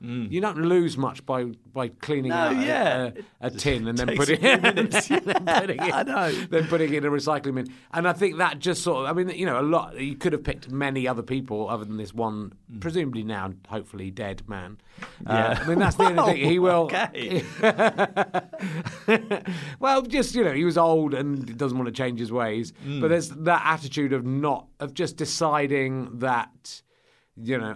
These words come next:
Speaker 2: ninety-seven percent of experts on any subject are just wrong.
Speaker 1: Yeah.
Speaker 2: And just your common sense or your feeling that something's crazy, so I'm not gonna do it. Or your fear, you know, just like, "Oh, things are never gonna go wrong, things are gonna carry on."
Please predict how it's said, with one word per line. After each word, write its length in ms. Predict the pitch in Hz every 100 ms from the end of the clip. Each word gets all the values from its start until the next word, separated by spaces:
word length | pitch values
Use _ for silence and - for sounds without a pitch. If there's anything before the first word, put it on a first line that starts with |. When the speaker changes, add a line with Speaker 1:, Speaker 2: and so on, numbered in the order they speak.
| -
Speaker 2:
ninety-seven 800 | 135 135 131 127 123 107 123 120
percent 280 | 113 123 110
of 60 | 113
experts 540 | 110 - - 110 -
on 120 | 117
any 220 | 107 110 104
subject 500 | 120 101 110 98 104
are 160 | 110
just 260 | 107 120 87
wrong. 440 | 113 127 113 110
Speaker 1:
Yeah. 300 | 113 107 107 95 -
Speaker 2:
And 140 | 123
just 200 | 139 135
your 180 | 139 135
common 340 | - 151 127
sense 380 | 123 143 123 95
or 80 | 123
your 160 | 120 117
feeling 880 | - 131 143 139 131 117 123 127 123 - -
that 100 | 110
something's 440 | 135 123 123 113
crazy, 540 | - 135 131 120 107 107
so 140 | 117
I'm 140 | 117
not 140 | 127 117
gonna 160 | 110 104
do 160 | 120 113
it. 60 | 110
Or 120 | 196
your 180 | 214 165
fear, 260 | - 160 151
you 80 |
know, 140 | 160 120
just 180 | 135 139
like, 160 | 123
"Oh, 220 | 127 135 120
things 380 | - 143 127 120
are 40 |
never 220 | 120 113
gonna 160 | 113 113
go 80 | 113
wrong, 200 | 113 113
things 220 | 123 107
are 20 |
gonna 140 | 117 101
carry 260 | 110 107
on." 140 | 104